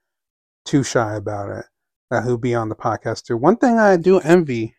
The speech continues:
a little bit about him, which I wish is something that I had, is his, his charisma. You know, I noticed that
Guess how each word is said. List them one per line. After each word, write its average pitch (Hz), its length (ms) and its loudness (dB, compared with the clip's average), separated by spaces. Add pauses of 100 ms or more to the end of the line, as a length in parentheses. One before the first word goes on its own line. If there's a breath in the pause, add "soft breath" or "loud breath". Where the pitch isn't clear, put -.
(580)
a 131 40 -6
little 165 220 0
bit 127 200 0
about 110 280 -2
him, 117 220 -6 (600)
which - 180 -2
I 127 100 6
wish 151 340 4
is 135 100 0
something 143 440 2
that 123 120 2
I 107 140 2
had, 127 280 0
is 104 160 -6
his, - 340 -14 (120)
his 131 200 -2
charisma. 110 800 -4 (960)
You 110 80 -4
know, 107 120 -2
I 113 120 0
noticed 135 380 2
that 131 180 4